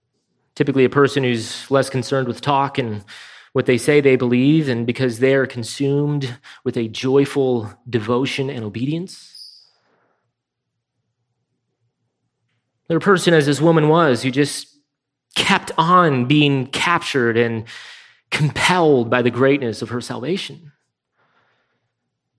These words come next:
That is what motivates them. That is what constrains a saved person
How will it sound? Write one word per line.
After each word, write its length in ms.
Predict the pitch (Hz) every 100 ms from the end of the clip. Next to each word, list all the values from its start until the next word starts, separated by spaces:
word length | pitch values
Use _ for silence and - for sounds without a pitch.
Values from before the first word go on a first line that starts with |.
| _ _ _ _ _ _ _ _ _ -
That 120 | 220
is 80 | 175
what 140 | 160
motivates 760 | 147 170 139 113 - - - - _ 123
them. 200 | 110 110
That 140 | 175
is 160 | 180 151
what 420 | 151 143 - _ _ _ _ _ _ _ -
constrains 840 | - 147 - - 175 175 165 139
a 80 | 117
saved 520 | 113 - 170 160 -
person 640 | - - 185 - 120 107